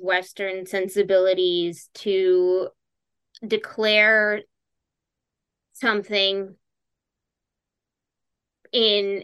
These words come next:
a, uh, in a state document that women definitively need, that, that they have a definitive role in society, to define their role.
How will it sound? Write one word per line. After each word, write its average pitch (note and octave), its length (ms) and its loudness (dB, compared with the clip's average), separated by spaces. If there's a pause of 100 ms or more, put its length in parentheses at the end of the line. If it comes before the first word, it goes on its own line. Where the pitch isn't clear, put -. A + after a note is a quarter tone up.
a, F#3 500 -2 (960)
uh, C3 600 -10 (120)
in F#3+ 80 -8
a F3+ 60 -6
state G#3+ 360 -2
document F#3 680 -4 (300)
that F3+ 300 -4
women G3 640 -2 (2000)
definitively A#3 1000 2
need, G3 600 -4
that, G#3+ 120 -2 (460)
that G#3+ 140 -2
they B3 180 4
have A#3 320 -2
a F#3+ 120 -2
definitive G#3 680 -4
role F3+ 680 0 (640)
in F#3 280 -6
society, - 540 -12
to F#3+ 140 -16
define G#3+ 520 0
their E3+ 260 -4
role. - 640 -10